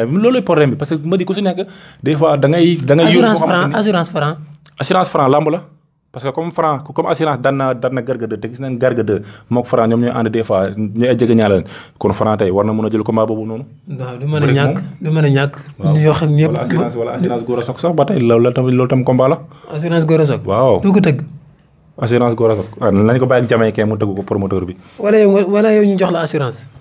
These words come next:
Speaker 1: Non, Assurance kay, Lamine, baa ñu, baa ñu, baa ñu jox ko mbër yi rek.
Speaker 2: Ñoo ngi nuyu ñi ñu suivre ñëpp, fu waay mën a nekk si àdduna. Ñu ngi nuyu tamit Tigre Noir, Mor Diakhaté, sama waay ji, maa ngi lay ziar lu bari. Baye Laat Lo, maa ngi lay nuyu. Jili Tarkinda, Boubacar Silla,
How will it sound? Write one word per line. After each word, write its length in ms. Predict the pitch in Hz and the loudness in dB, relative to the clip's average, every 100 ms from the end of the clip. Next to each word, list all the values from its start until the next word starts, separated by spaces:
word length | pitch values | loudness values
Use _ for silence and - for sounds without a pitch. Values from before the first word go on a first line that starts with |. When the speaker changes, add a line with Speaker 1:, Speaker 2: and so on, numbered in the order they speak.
| _ _ - | _ _ -6
Speaker 1:
Non, 180 | 101 98 | -4 -2
Assurance 320 | 104 107 101 | 0 0 0
kay, 160 | 104 98 | 0 2
Lamine, 400 | 95 92 90 87 - - | 2 2 0 -4 -8 0
baa 180 | 107 | 2
ñu, 240 | 110 107 101 101 | 2 -2 -2 0
baa 180 | 110 | 2
ñu, 80 | 113 104 110 | 2 -2 -2
baa 140 | 113 | 0
ñu 100 | 120 | -2
jox 100 | 110 | -4
ko 80 | 107 | -2
mbër 160 | 98 | 0
yi 60 | 95 | 0
rek. 120 | - - | -4 -8
Speaker 2:
Ñoo 180 | 175 208 | -2 2
ngi 80 | 220 | 4
nuyu 280 | 220 214 208 | 4 4 2
ñi 100 | 202 202 | 2 0
ñu 60 | |
suivre 340 | 190 196 175 170 | 0 0 2 2
ñëpp, 200 | 185 190 | 2 0
fu 140 | - | 0
waay 140 | 185 185 | 2 2
mën 140 | 180 | 2
a 40 | 170 | 2
nekk 180 | 170 | 0
si 100 | - - | 0 -2
àdduna. 440 | 170 151 156 160 | 0 2 2 2
Ñu 140 | 156 170 | 2 2
ngi 120 | 175 | 4
nuyu 220 | 170 165 | 4 4
tamit 280 | 165 156 156 - - - - | 2 2 0 -6 -16 -20 0
Tigre 320 | 190 190 180 | 4 4 4
Noir, 440 | 175 160 160 - - 151 | 4 4 2 -2 -8 -2
Mor 240 | 156 175 165 | 2 2 2
Diakhaté, 360 | 165 160 - | 2 0 -2
sama 180 | 147 165 | -2 0
waay 160 | 165 156 | 0 0
ji, 80 | 147 | 0
maa 140 | 156 | 0
ngi 60 | 165 | 0
lay 100 | 156 | 0
ziar 280 | 143 156 151 | 0 0 0
lu 80 | 139 | 0
bari. 240 | 147 147 | 2 2
Baye 240 | 131 156 160 | 2 2 2
Laat 220 | 160 143 | 0 2
Lo, 320 | 147 147 - - - - - - | 2 2 0 -10 -20 -20 -16 0
maa 100 | 160 | 2
ngi 60 | 165 | 4
lay 120 | 165 | 4
nuyu. 260 | 160 156 156 | 4 4 2
Jili 220 | 151 170 | 4 2
Tarkinda, 540 | 175 165 156 156 151 139 | 2 0 2 2 2 2
Boubacar 640 | 143 165 165 160 156 156 - - - _ _ - | 0 2 2 2 0 0 -8 -18 -20 _ _ -12
Silla, 580 | - 185 165 135 123 | 0 2 4 2 0